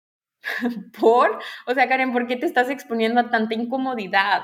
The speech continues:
A propósito", o sea, como que más bien era como una pregunta más elocuente. Entonces, mi primera sesión con alguien desconocido me sacó total y completamente de mi zona de confort. Yo les decía que me anunciaba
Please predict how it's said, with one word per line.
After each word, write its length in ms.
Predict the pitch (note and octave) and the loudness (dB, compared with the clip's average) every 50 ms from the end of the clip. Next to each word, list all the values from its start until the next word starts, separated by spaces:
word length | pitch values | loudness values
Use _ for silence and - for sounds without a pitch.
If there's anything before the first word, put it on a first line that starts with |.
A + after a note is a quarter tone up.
| - - | 0 0
A 160 | G3 G3+ - | 0 0 2
propósito", 1120 | - G#3+ A3 G#3+ - - - C4 C4+ D4 D4+ D4 E4+ C4+ B3 A3 - A3+ A3 G#3 G3 F#3+ | 0 0 0 -2 -4 0 4 4 6 6 4 2 0 -2 -2 0 2 4 4 4 4 2
o 60 | G3 | 0
sea, 200 | G3+ G3 A3+ A3 | 0 2 0 0
como 200 | A3 A3 G#3+ A3 | 2 -2 -6 -6
que 60 | A3 A3 | -4 -4
más 220 | A3+ A3+ A#3 D#4+ | -4 -4 -4 -4
bien 280 | D#4+ B3 A#3+ A#3 A#3 A#3 | -2 0 0 2 2 2
era 280 | A3+ A3+ A#3 A#3 A#3 A#3 | 2 2 2 2 2 0
como 440 | A3+ A3 G#3 F#3+ F3+ - - - _ _ _ _ | -2 -2 -2 -2 -4 -6 -10 -18 _ _ _ _
una 320 | - A#3+ A#3+ D#4 B3+ B3 | -4 -2 0 0 0 0
pregunta 340 | - A#3+ G3+ F#3 F#3 F#3+ G3+ G3+ | -2 -2 -2 -2 -4 -4 -4 -4
más 220 | F#3+ F3+ F3+ - | -4 -6 -6 -6
elocuente. 600 | F#3+ F#3 E3+ E3 - D3+ D3+ - - - - _ _ _ _ _ _ _ _ _ _ _ - - - - - | -6 -6 -6 -6 -2 -2 -2 -2 -2 -6 -20 _ _ _ _ _ _ _ _ _ _ _ -20 -20 -20 -8 -2
Entonces, 680 | A#3 B3 A#3+ A#3 A#3+ A3 F#3+ F3+ - - - - - _ _ _ _ _ _ _ | 0 0 4 4 4 4 4 2 -4 -10 -12 -14 -18 _ _ _ _ _ _ _
mi 240 | - C4 D#4 F4+ F#4+ | -2 2 2 2 2
primera 440 | G#4 G#4+ A4 A4+ F4 B3 B3 B3 B3 | 2 -2 0 2 4 4 4 4 2
sesión 480 | A#3+ - - G3 F#3 E3+ F3 E3+ F#3+ | -4 -8 -4 -2 0 0 0 -2 -6
con 200 | F#3 - F#3 F#3 | -6 -6 -4 -2
alguien 240 | G3 F#3+ G#3 A3+ C4+ | -2 -2 -2 -4 -6
desconocido 840 | C4+ B3 - - F#3 E3+ - - - D#3+ D#3 D#3 - - G#3 G#3+ - _ _ _ - - _ _ _ _ - - | -8 -12 -12 -10 -10 -10 -10 -14 -14 -12 -12 -12 -12 -12 -14 -16 -20 _ _ _ -20 -20 _ _ _ _ -12 -4
me 160 | B3 B3+ B3+ | -2 0 0
sacó 360 | B3 B3+ B3 A#3+ B3 B3+ B3+ B3 | 2 2 0 2 0 -2 -2 0
total 400 | C4+ C4 B3+ - - C4+ D4 D4+ | -2 -4 -2 0 0 0 0 0
y 40 | D4+ | -4
completamente 680 | - C4 A#3+ A#3 A3+ A3 G#3+ A3+ A3+ A3 G3+ G3+ G#3 | -4 -2 -2 -2 -2 -2 -2 0 -2 -2 -2 -2 -2
de 100 | A3 G#3+ | -2 -2
mi 120 | G#3 G3+ G3+ | -2 -4 -8
zona 300 | - F3+ F3+ F#3+ F#3+ G3 | -8 -6 -4 -2 -2 -2
de 140 | G3 F#3 F#3+ | -4 -6 -8
confort. 440 | D#3 - - - E3+ D#3 - - _ _ _ | -12 -16 -12 -12 -12 -12 -12 -14 _ _ _
Yo 120 | - G#3+ A3 | -6 -4 -2
les 120 | A#3+ A#3 | -2 -4
decía 240 | A3+ A3 G3 F#3+ F#3+ | -4 -4 -4 -4 -2
que 80 | G#3+ | -2
me 100 | G#3+ G#3+ | -2 -2
anunciaba 680 | G3 E3+ E3 - - - G#3 G#3 G3+ F#3+ F3 E3+ - - | -4 -4 -8 -10 -4 0 2 4 4 4 2 -2 -4 -6